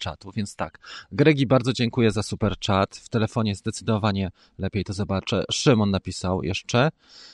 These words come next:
I mieliśmy jeszcze jakiś jeden super chat, więc nie wiem, o co chodzi. Być może jest błąd, albo go dopiero wyświetlę za chwilę. Okej, przechodzimy, słuchajcie, do ostatniej rundy, bo mamy już tutaj wy-, e, koło fortuny nam się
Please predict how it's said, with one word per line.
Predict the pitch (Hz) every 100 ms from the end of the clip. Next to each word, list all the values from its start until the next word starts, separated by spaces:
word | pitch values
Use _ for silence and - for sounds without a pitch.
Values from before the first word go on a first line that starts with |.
| _
I | 123
mieliśmy | 143 147 143
jeszcze | 135 - 127
jakiś | - 113
jeden | 120 101 92
super | - 98 92 -
chat, | 87 82 - - -
więc | 101 -
nie | 127
wiem, | 117 101
o |
co | -
chodzi. | 90 - - - - - -
Być | - - 139
może | 139 131
jest | 123 -
błąd, | 101 156 160
albo | 95 113 107
go | 110
dopiero | 87 - 110 107
wyświetlę | 95 - - 98 95
za | 101
chwilę. | 92 - - - _ _
Okej, | - 165 120
przechodzimy, | - 151 156 196
słuchajcie, | 180 170 165
do | 135
ostatniej | 131 160 180
rundy, | 143 131 123
bo | 117
mamy | 127 143
już | 135 127
tutaj | 120 127
wy-, | 110 123 120 104 -
e, | 110 107 101 98 95 95 95 95 _ - _ _ -
koło | 139 139
fortuny | 147 123 139 139
nam | 120 117
się | - 123 113